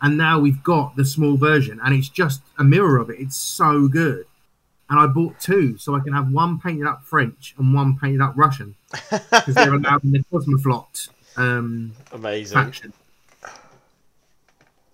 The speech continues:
Speaker 1: So anyone who's like, "Oh, should I get into Infinity?" Go look up the Equip Mirage Five team, and then you'll go, "Oh, cool, now I'm an Infinity player. Great, perfect."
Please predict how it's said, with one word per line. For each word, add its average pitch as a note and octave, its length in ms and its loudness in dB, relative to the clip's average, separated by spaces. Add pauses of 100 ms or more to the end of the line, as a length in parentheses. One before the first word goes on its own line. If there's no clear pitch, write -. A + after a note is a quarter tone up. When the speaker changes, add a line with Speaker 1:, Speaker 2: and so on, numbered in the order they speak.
(120)
Speaker 1:
So D3 540 0 (380)
anyone F#3+ 420 0
who's E3+ 180 0
like, E3 200 0 (100)
"Oh, E3+ 280 -4
should F3+ 200 -4
I F3 60 -2
get F3 120 -8
into E3+ 200 -4
Infinity?" E3+ 520 -4 (360)
Go E3+ 160 2
look G3 240 2
up F3 260 4
the D3 140 4
Equip C#3 440 -2
Mirage D3 520 0
Five C#3+ 400 -2
team, A#2 360 -6 (380)
and C#3+ 120 0
then C#3+ 80 2
you'll C#3 120 2
go, C#3 200 2
"Oh, G3+ 100 4
cool, F#3+ 240 4
now C#3 200 8
I'm C#3+ 100 4
an D3+ 60 2
Infinity D#3 300 -2
player. A#2 240 -4
Great, D#3+ 300 -2 (280)
perfect." - 340 -6